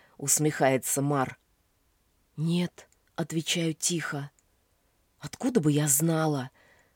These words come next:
Мы же с Лексом почти не общаемся". "Ну вот, теперь ты знаешь". Лекс родился и вырос в богатой семье с громким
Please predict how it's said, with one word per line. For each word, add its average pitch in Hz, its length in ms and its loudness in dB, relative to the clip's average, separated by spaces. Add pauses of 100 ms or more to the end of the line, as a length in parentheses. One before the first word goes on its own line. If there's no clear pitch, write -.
Мы 190 140 4
же 196 140 6
с 196 140 4
Лексом 220 500 2
почти - 480 0
не 220 160 4
общаемся". 156 920 -2 (880)
"Ну 190 220 6
вот, 277 380 4 (320)
теперь 151 400 4
ты 240 240 2
знаешь". 196 800 4 (880)
Лекс 165 480 6
родился 156 600 4
и 156 80 4
вырос 170 440 4
в 131 60 -12
богатой 156 580 2
семье 151 640 4
с 127 140 0
громким 160 760 4